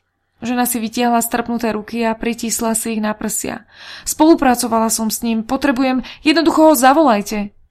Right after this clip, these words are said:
"Vy ste kolegyňa?" spýtal sa zavalitý policajt. Euroobal sa mu vyšmykol z rúk a spadol na zem.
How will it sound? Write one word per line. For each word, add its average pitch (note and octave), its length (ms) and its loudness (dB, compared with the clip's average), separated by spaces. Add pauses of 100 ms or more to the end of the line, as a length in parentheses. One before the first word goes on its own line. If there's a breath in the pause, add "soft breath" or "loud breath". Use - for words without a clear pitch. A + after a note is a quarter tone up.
(180)
"Vy A#3 80 -2
ste A#3+ 240 0
kolegyňa?" B3 880 0
spýtal A#3 400 0
sa G#3 160 -4
zavalitý A3 400 -2
policajt. G#3+ 640 -6 (240 loud breath)
Euroobal C4 560 2
sa B3+ 160 -2
mu A3+ 160 -2
vyšmykol A3+ 400 -4
z G#3 160 -4
rúk A#3 240 -2
a A#3 80 -4
spadol A3+ 320 0
na G#3 160 -2
zem. - 400 -12